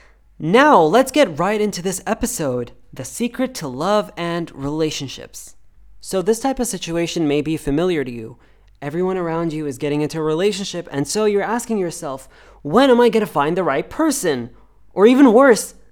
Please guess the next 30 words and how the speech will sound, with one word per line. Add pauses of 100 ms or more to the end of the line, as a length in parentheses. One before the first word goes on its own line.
(220)
"I
just
wanna
find
someone.
It
doesn't
have
to
be
the
right
person."
<laughs> (800)
When
you
ask
this
type
of
question
in
this
manner,
you're
treating
it
like
a
lack.